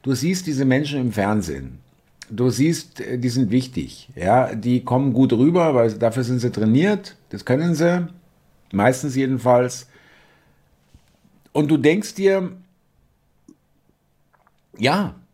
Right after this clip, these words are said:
der ist glaubwürdig, das glaub ich dem. Ja,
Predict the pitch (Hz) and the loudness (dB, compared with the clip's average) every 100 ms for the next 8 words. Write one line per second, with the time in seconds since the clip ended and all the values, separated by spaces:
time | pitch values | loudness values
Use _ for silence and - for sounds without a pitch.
0 | _ _ _ _ - 139 147 147 180 185 | _ _ _ _ -4 -2 0 0 0 0
1 | 123 107 127 - 190 196 - 85 76 78 | -4 -4 -6 -2 0 -2 -6 -8 -8 -14
2 | - _ _ _ _ _ _ - 104 139 | -20 _ _ _ _ _ _ -4 0 2
3 | 175 | 0